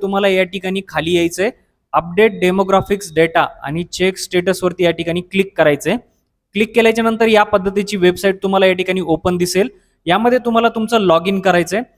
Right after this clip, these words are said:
log in करण्यासाठी याच्यावरती क्लिक करा. क्लिक केल्यानंतर थोड्या वेळ घेईल. या ठिकाणी तुम्हाला तुमचा आधार नंबर जो आहे तो एंटर करायचा आहे.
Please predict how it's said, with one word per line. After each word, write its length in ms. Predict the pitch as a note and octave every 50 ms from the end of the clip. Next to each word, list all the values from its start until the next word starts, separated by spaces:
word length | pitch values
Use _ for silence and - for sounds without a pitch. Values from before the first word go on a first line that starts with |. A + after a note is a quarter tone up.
| _ _ _ _ D3 C#3+
log 160 | E3 F#3 G#3
in 80 | G#3 G3
करण्यासाठी 460 | G3+ G3 G3+ G3+ G3+ G3+ F#3+ G#3 G3
याच्यावरती 360 | F#3 F#3 F#3 F#3+ F#3 F#3 F#3
क्लिक 380 | F3+ - G3 G3+ G3+ - - F3+
करा. 160 | D#3+ E3 - - - - _ _ _ _ _ _
क्लिक 220 | G3 G#3 A#3 A3+
केल्यानंतर 420 | B3 A#3+ A#3+ A#3+ A#3+ A#3 A#3 B3 A#3+ A#3+
थोड्या 200 | F#3+ F#3 G3 G3+
वेळ 140 | G#3 G#3+ G3+
घेईल. 200 | G3 G3+ A3 A3
या 120 | G#3+ G3+
ठिकाणी 300 | G3 G#3+ G#3 G#3 G#3 G#3
तुम्हाला 300 | G3+ G#3 G3+ G3+ G3+ G#3
तुमचा 340 | G3+ G#3 G3+ G3 F#3 G#3 G3+
आधार 380 | - - D#3+ E3 E3+ F#3+ G3 G3
नंबर 300 | G3 G3 G3 G3 G3 F#3
जो 100 | F#3+ G3
आहे 80 | F#3+
तो 100 | F#3+ F#3 E3
एंटर 280 | D#3 D#3 F3 - F#3+ F#3
करायचा 380 | F3 F3+ E3+ E3 D#3+ - E3 F3+
आहे. 80 | G3